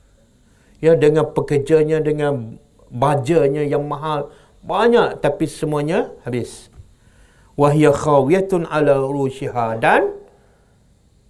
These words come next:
semua, uh, dia biasa pokok, pokok anggur ni ada para tak? Para.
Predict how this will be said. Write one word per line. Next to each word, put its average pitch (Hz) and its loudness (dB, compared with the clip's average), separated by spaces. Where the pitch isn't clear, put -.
semua, 214 2
uh, 113 -2
dia 135 -2
biasa 123 -4
pokok, - -6
pokok - -6
anggur 143 -2
ni 170 -2
ada 127 -2
para 147 0
tak? 107 -8
Para. 113 -6